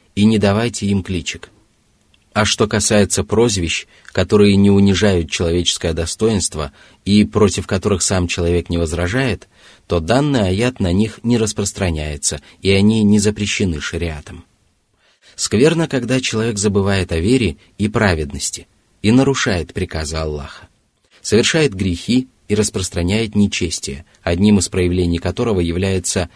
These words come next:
нарекание мусульман обидными прозвищами.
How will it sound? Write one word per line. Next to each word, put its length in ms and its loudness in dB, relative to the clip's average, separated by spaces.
нарекание 680 2
мусульман 640 -4
обидными 500 -2
прозвищами. 720 -10